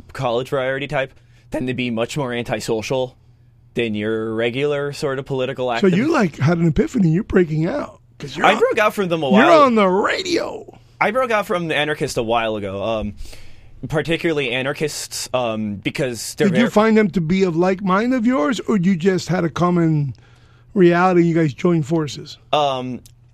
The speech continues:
Speaker 1: it was shortly after Occupy, and I was really interested in a lot of, like,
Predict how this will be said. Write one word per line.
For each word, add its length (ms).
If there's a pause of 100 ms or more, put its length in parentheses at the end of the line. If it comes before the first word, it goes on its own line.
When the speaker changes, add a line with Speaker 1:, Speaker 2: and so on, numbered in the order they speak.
Speaker 1:
it 100
was 140
shortly 400
after 280
Occupy, 580 (420)
and 120
I 120
was 240
really 340
interested 640
in 100
a 60
lot 280
of, 140
like, 480